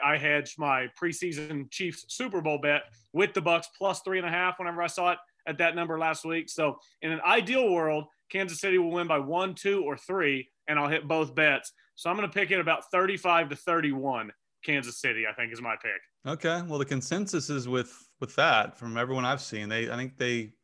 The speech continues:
Speaker 2: they're hitting, hitting the middle for you in terms of all the other people picking the games. But, uh, I don't know. I, I'd prefer a, a good game just to watch 'cause I don't have any, I don't, I don't really have any preference on who wins. I mean, I am a Tom Brady guy. Just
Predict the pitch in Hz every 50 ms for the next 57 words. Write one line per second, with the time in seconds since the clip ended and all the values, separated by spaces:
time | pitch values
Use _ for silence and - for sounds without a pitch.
0 | _ - 120 113 - 143 - 123 120 107 135 139 131 127 120 120 131 143 127 -
1 | - 110 104 101 101 107 107 107 104 104 - 117 117 107 107 110 113 113 113 110
2 | 113 113 113 - 113 110 107 104 - 117 113 - 110 104 104 107 110 117 113 104
3 | 98 95 98 95 - - - 110 104 101 - - 104 104 104 107 104 _ _ -
4 | - - - - - _ _ - - - _ _ _ _ _ - 143 175 185 175
5 | 151 156 156 143 143 156 160 143 135 156 139 - - 175 196 202 190 156 143 -
6 | 156 135 113 107 - - - 160 165 151 131 143 147 165 170 151 135 - 139 113
7 | 101 107 113 135 147 156 - - 135 113 127 139 147 139 135 135 131 135 135 135
8 | 127 127 117 107 - - - _ _ _ _ 139 131 127 127 - 127 127 131 131
9 | 131 131 127 123 117 - 127 127 127 - 131 123 - 123 120 120 120 117 120 123
10 | 127 127 127 139 147 147 160 185 196 196 196 180 - - 165 151 135 123 127 127
11 | 131 135 127 117 113 113 110 110 110 113 113 110 120 113 - - -